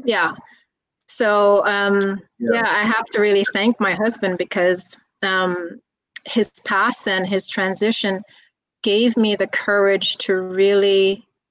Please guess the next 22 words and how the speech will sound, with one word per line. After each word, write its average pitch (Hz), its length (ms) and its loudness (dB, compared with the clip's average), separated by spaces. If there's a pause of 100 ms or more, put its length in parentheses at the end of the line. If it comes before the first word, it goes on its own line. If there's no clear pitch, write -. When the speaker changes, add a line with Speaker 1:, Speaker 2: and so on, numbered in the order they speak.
(400)
Speaker 1:
move 196 540 2 (420)
inward. 180 520 -4 (300)
And, 185 320 -2
you 190 80 2
know, 180 160 2
tonight 196 420 0
I'd 190 140 0
like 190 200 0
to, 185 360 2
you 196 120 2
know, 185 60 0
as 185 160 0
we 175 140 0
continue 185 560 -4
on, 202 340 2
is 190 180 -2
really 294 300 2
share 208 680 2
this - 460 2 (340)
idea 196 480 2
of 190 220 0
moving 190 340 0